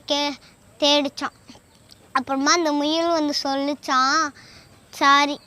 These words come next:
நான் தப்பா எண்ணிட்டேன், இன்னொரு வாட்டி காலைல நின்ன மாதிரியே நின்னுங்கன்னா கரெக்டா எண்ணிட்டு போய் ராஜா கிட்ட சொல்லிடுறேன்னு" சொல்லுச்சாம்.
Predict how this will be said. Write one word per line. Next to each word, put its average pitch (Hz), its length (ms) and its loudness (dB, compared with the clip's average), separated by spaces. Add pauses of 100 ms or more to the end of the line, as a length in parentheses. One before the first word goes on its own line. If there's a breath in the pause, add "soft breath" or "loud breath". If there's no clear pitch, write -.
(160)
நான் 302 300 2
தப்பா 330 500 4
எண்ணிட்டேன், 302 840 0 (260 loud breath)
இன்னொரு 311 360 0
வாட்டி 294 480 -2
காலைல 294 500 4
நின்ன 294 500 -2
மாதிரியே 285 380 0
நின்னுங்கன்னா 277 760 -4 (320 loud breath)
கரெக்டா 269 340 -4
எண்ணிட்டு 277 480 -2
போய் 285 160 -2
ராஜா 277 360 2
கிட்ட 269 220 -8
சொல்லிடுறேன்னு" 262 760 -6
சொல்லுச்சாம். 247 520 -12